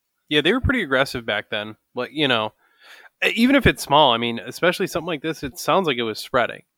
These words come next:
And any, I think, I feel like we, we can recognize even today, y-, you look at, like, Bessemer, Alabama, where there's one single Amazon warehouse that might unionize,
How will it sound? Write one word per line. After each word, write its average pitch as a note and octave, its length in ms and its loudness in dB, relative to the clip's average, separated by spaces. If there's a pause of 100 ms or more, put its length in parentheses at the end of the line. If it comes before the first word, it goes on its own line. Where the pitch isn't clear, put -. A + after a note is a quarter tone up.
(160)
And B2+ 260 -2
any, F#3+ 420 0 (480)
I D#3+ 80 4
think, B3 320 -2
I D#3 100 4
feel A3 160 -2
like G#3+ 180 2
we, G3 520 -6
we E3+ 160 -6
can F3+ 140 -2
recognize F3+ 460 0
even D3+ 180 -4
today, A2 400 -4 (580)
y-, D#3 160 -18
you D#3 220 -6
look F#3+ 180 0
at, E3 100 0
like, C3 260 2 (120)
Bessemer, C3 460 2
Alabama, A#2 680 -2 (160)
where C3+ 180 2
there's A#2+ 520 2
one C3 680 -4 (100)
single B2+ 840 0
Amazon B2+ 480 0
warehouse A#2+ 460 -2
that A2 180 -4 (160)
might A#2+ 320 -4 (160)
unionize, E3 800 -2